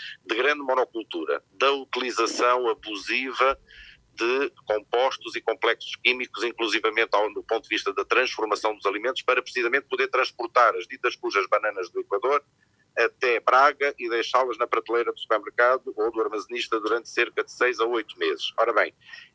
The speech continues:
esta, eh, eh, esta janela que a globalização alimentar abriu após a década de oitenta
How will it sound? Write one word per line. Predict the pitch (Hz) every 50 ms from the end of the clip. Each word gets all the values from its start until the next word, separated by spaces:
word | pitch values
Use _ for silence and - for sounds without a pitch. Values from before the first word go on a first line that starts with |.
| _ -
esta, | - 165 180 180 - - - _ - 117 101 95 95 -
eh, | 117 117 110 -
eh, | 120 120 - - 127 120
esta | 139 - - 143 131
janela | - 139 139 156 170 175 170 160 143 120 107 95
que | - - 107
a | 95
globalização | 95 107 110 - 104 101 104 92 95 98 - - 104 101 101 98
alimentar | 98 98 92 95 92 87 - 95 90 90 90
abriu | 87 - 85 82 85 82 78 76 - _ _ _ - _ -
após | 90 98 - - 98 98 95 82 87
a | 90
década | - - 95 92 - - 85 82 87
de | 80 85
oitenta | 85 82 - - 82 76 73 71 _ - 87 110 -